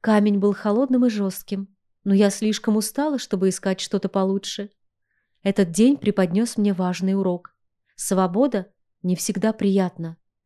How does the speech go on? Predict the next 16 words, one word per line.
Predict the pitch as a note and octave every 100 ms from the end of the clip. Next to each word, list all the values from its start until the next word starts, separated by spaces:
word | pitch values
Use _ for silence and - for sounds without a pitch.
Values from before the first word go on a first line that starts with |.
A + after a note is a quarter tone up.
| -
Вместе | F#3 F#3+ B3+ B3+ A3
с | G3 G#3+
ней | B3 C4+
в |
нагрузку | G#3 F#3+ G3 C#4+ - G3
зачастую | F#3+ - - - C4+
приобретаешь | B3 G#3+ F#3 F#3+ A#3 A#3+ A3+ -
кучу | - B3+ - B3
проблем. | A3 A3 G3+ F#3+ E3+ F3+ _ _ _ _ -
Быть | F#3+ G#3 G3+
может, | G3 G3 G3 -
поэтому | G3 G#3+ C#4+ A3 F#3
некоторые | F#3 F#3 - F#3+ F#3+
животные | F3+ F#3 A3+ C#4 A3 F#3
предпочли | F3+ - F#3 F#3 - A3
одомашнивание. | A3 G#3+ A#3 C4 - F#3 F3 E3+ F3